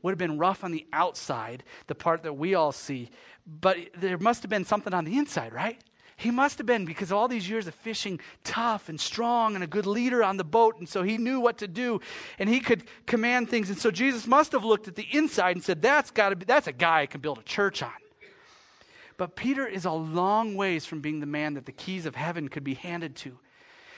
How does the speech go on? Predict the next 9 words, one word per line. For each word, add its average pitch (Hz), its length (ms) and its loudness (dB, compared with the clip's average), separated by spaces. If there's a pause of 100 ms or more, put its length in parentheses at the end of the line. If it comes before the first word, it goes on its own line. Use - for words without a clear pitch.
(260)
There's 160 200 -6
so 214 360 -2
much 214 280 -2
yet 180 240 -2
to - 80 -10
come 160 340 -2
in 135 80 -4
Peter's 139 400 -6
life. 131 320 -4